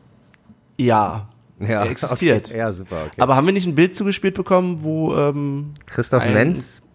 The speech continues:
Speaker 1: Genau.
Speaker 2: Ja, wa-,
Speaker 1: Genau.
Speaker 2: ja, ja, ich weiß auch gar nicht, Tatsache, gegen wen da was ging, aber, ähm,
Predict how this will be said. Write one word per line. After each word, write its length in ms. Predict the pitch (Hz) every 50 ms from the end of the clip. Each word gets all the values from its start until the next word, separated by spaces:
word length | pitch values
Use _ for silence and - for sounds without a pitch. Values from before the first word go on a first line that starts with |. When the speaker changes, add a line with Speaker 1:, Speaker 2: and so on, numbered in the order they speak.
| _ _ _ _ _ _ _ _ -
Speaker 1:
Genau. 480 | 120 127 139 147 175 165 117 107 98 101
Speaker 2:
Ja, 300 | 110 117 117 117 101 85
wa-, 140 | 82 85 78 -
Speaker 1:
Genau. 260 | 131 143 151 131 -
Speaker 2:
ja, 120 | 104 110 110
ja, 140 | 113 110 107
ich 100 | 101 92
weiß 160 | 104 101 95
auch 140 | 98 98 -
gar 160 | - 107 101
nicht, 260 | 101 101 98 - - -
Tatsache, 480 | 98 92 - 95 95 92 95 92 92 90 - - - - - - - - - -
gegen 300 | - 101 98 90 95 92
wen 240 | 87 95 101 107 104
da 180 | 98 92 92 90
was 240 | 90 90 - - -
ging, 360 | 104 104 110 123 131 139 - -
aber, 540 | - 87 90 90 87 92 90 90 90 85 -
ähm, 580 | 80 87 85 85 85 85 85 85 85 85 82